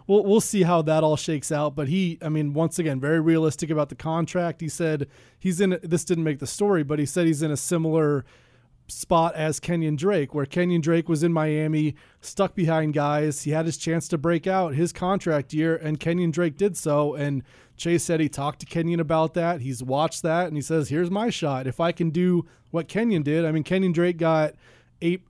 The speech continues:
eight point five million dollars his contract year, and now he got two more years for eleven. I think about seventeen million dollars guaranteed the last two years.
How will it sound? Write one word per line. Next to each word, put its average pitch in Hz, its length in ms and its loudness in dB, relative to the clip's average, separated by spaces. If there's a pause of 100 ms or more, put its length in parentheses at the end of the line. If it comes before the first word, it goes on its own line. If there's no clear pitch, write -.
eight 170 180 -2
point 180 240 0
five 165 320 0
million 170 240 2
dollars 160 380 2
his 160 120 -6
contract 170 560 -2
year, 185 200 4
and 151 80 0
now 151 140 0
he 170 40 2
got 156 240 -2
two 175 140 -2
more 165 180 2
years 160 320 0
for 170 160 -2
eleven. 160 500 0
I 151 60 -2
think 151 340 -4 (240)
about 151 240 0
seventeen 175 520 0
million 160 220 2
dollars 156 340 2
guaranteed 160 540 -2
the 151 60 -2
last 143 300 -4
two 170 100 -4
years. 165 480 0